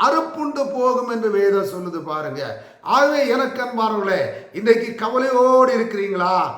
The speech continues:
கஷ்டத்தோடு இருக்கிறீங்களா? உங்க நியாயத்தை விசாரிக்க யார் இல்லைன்னு நினைக்கிறீங்களா? கர்த்தர் ஒருவர் இருக்கிறார் பாருங்க. அவர் சகலத்தையும் நேர்த்தியாக செய்ய வல்லவராக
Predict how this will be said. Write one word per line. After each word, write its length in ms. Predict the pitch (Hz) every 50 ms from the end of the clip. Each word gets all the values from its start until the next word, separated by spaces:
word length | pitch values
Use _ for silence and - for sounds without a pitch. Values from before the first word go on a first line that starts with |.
| - - - - -
கஷ்டத்தோடு 720 | 208 220 - - 269 269 - 262 262 254 254 254 254 247
இருக்கிறீங்களா? 760 | 247 226 226 226 - 208 202 202 202 185 180 185 190 185 175 - - - - -
உங்க 200 | - 196 214 240
நியாயத்தை 560 | 220 208 214 233 254 277 269 262 - - 233 226
விசாரிக்க 560 | 220 208 - - 262 262 254 254 254 254 233
யார் 360 | 220 202 202 220 240 254 247
இல்லைன்னு 420 | 240 226 226 233 254 247 240 220
நினைக்கிறீங்களா? 680 | 208 208 208 208 208 202 196 190 180 185 180 175 165 147 - - - - - -
கர்த்தர் 680 | - 180 185 180 190 - - - 202 196 196 180 175
ஒருவர் 300 | 175 180 175 170 175 170
இருக்கிறார் 500 | 160 165 165 160 160 156 151 151 143 131
பாருங்க. 560 | 127 135 131 127 123 120 117 113 104 101 - - - - _ _
அவர் 300 | - 156 190 202 185 - - - -
சகலத்தையும் 800 | 196 220 226 233 233 226 226 226 - 208 202 202 190 - - - - - - -
நேர்த்தியாக 720 | 139 175 220 226 220 - - 220 220 214 202 202 202 196
செய்ய 340 | 190 196 185 180 190 190 185
வல்லவராக 560 | 180 175 175 175 180 175 175 175 165 165 160